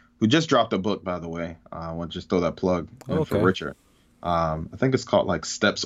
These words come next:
Speaker 1: Ordered or something like that, or Ordered Steps. That's what it's called, Order Steps. Uh, but yeah, Richard Martin came on my podcast and he said something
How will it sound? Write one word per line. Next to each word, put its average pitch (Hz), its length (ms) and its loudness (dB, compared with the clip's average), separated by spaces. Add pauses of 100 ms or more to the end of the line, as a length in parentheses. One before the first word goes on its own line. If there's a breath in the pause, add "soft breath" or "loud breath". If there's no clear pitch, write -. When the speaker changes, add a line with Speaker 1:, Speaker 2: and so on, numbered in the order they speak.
Speaker 1:
Ordered 90 340 6
or 82 60 0
something 82 320 -4
like 82 220 -6
that, 73 240 -10
or 85 200 -2
Ordered 101 400 6
Steps. - 380 -2
That's 90 160 -2
what 62 60 -6
it's - 80 -12
called, - 240 -4
Order 78 200 -2
Steps. - 360 -10 (340 loud breath)
Uh, 98 260 4
but 104 180 2
yeah, 135 100 6
Richard 170 280 4
Martin 160 180 4
came 151 140 0
on 131 100 2
my 113 120 2
podcast 110 560 2
and 98 80 -2
he 117 80 0
said 107 220 -2
something 92 460 -2